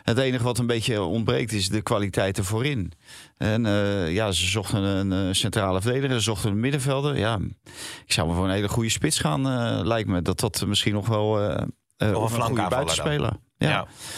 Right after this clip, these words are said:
Speaker 1: Dat,
Speaker 3: ik vind
Speaker 1: dat je daar meer, eh, behoefte aan hebt. Maar ze hebben gewoon echt een prima team met een go-, hele goede spelopvatting. Veel inhoud, want ze kunnen echt van de eerste tot de laatste minuut. Je zag het tegen Ajax, zag het nu ook weer tegen Twente. In het laatste half uur kunnen zij gewoon het verschil maken. Want na die één één van S C Twente is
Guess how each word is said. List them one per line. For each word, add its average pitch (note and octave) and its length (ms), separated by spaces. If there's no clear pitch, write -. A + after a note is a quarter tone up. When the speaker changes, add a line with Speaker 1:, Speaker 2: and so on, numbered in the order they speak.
Speaker 1:
Dat, G#2 160
Speaker 3:
ik G#2+ 60
vind A#2+ 120
Speaker 1:
dat G2+ 60
je G#2 80
daar G2 180
meer, D3+ 560
eh, C#3 80
behoefte B2+ 320
aan A2+ 80
hebt. F#2+ 140
Maar G2 120
ze - 60
hebben B2+ 180
gewoon B2 200
echt A2 220
een B2 100
prima C3+ 320
team C3+ 260
met A#2+ 120
een A#2 100
go-, - 120
hele C3 260
goede B2 240
spelopvatting. B2 840
Veel E3 400
inhoud, C3+ 480
want A2 160
ze - 100
kunnen A#2 220
echt A#2 260
van A#2+ 100
de G#2+ 80
eerste B2 240
tot A2 100
de A2+ 60
laatste G#2+ 320
minuut. A#2 180
Je A2 80
zag A2+ 200
het A#2 80
tegen G2+ 220
Ajax, A#2 300
zag G#2+ 140
het A2 80
nu G#2+ 160
ook B2+ 180
weer C3 100
tegen A2+ 280
Twente. G#2+ 440
In C#3+ 180
het A#2 100
laatste C3+ 420
half A#2 420
uur B2+ 300
kunnen C3+ 200
zij A#2 160
gewoon A#2+ 220
het G#2+ 80
verschil - 340
maken. G#2 380
Want A2 160
na B2+ 220
die A#2 140
één A2+ 180
één B2+ 180
van A2 220
S - 80
C A#2 60
Twente A#2+ 400
is G2+ 140